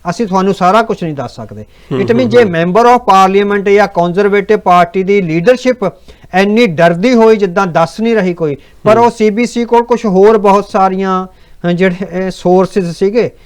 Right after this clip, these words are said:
Speaker 2: ਜੀ,
Speaker 1: ਜਿਨ੍ਹਾਂ ਦੇ
Speaker 2: ਜੀ।
Speaker 1: ਰਾਹੀਂ ਉਹਨਾਂ ਨੇ ਜਿਹੜਾ ਪਤਾ ਕਰਿਆ ਹੈਗਾ ਵੀ ਇਹ ਬਹੁਤ ਵੱਡੀ ਦਖਲਅੰਦਾਜ਼ੀ ਆ ਜਿਹੜੀ ਕੈਨੇਡੀਅਨ ਪੋਲਿਟਿਕਸ ਵਿੱਚ, ਅਹ,
Speaker 2: ਹੂੰ।
Speaker 1: ਹੋਈ ਆ। ਉਹਦੇ ਬਾਰੇ ਬਹੁਤ, ਬਹੁਤ ਵਿਸਤਾਰ ਵਿੱਚ ਰਿਪੋਰਟ ਆ ਜਿਹੜੀ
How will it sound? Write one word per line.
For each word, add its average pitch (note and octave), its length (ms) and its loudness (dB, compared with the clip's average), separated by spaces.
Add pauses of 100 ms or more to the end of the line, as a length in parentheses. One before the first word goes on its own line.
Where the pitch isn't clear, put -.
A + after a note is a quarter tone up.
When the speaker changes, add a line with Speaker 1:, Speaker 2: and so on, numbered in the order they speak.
(140)
Speaker 2:
ਜੀ, A#2 120 -2
Speaker 1:
ਜਿਨ੍ਹਾਂ G#3 200 0
ਦੇ A3 80 2
Speaker 2:
ਜੀ। G#3 60 2
Speaker 1:
ਰਾਹੀਂ E3 260 -2
ਉਹਨਾਂ F3+ 160 -4
ਨੇ F3 220 -4
ਜਿਹੜਾ E3 240 0
ਪਤਾ D3+ 280 -8
ਕਰਿਆ C#3 300 -8
ਹੈਗਾ D3 220 -6
ਵੀ G#3+ 140 -2
ਇਹ G#3 280 0 (260)
ਬਹੁਤ B3 280 2
ਵੱਡੀ G#3+ 320 0
ਦਖਲਅੰਦਾਜ਼ੀ E3+ 840 -2
ਆ D#3 60 0
ਜਿਹੜੀ E3 300 -2
ਕੈਨੇਡੀਅਨ E3 460 -4
ਪੋਲਿਟਿਕਸ C#3 480 -6
ਵਿੱਚ, C3+ 320 -10 (260)
ਅਹ, D#3+ 40 -6
Speaker 2:
ਹੂੰ। D#3+ 100 -2
Speaker 1:
ਹੋਈ D#3 280 0
ਆ। A#3 60 2
ਉਹਦੇ A3 240 2
ਬਾਰੇ F#3+ 240 2
ਬਹੁਤ, A3 260 0
ਬਹੁਤ G3 280 -4
ਵਿਸਤਾਰ F3 580 0
ਵਿੱਚ F#3+ 200 -2
ਰਿਪੋਰਟ C3 380 -6
ਆ B2+ 60 -6
ਜਿਹੜੀ C3+ 260 -6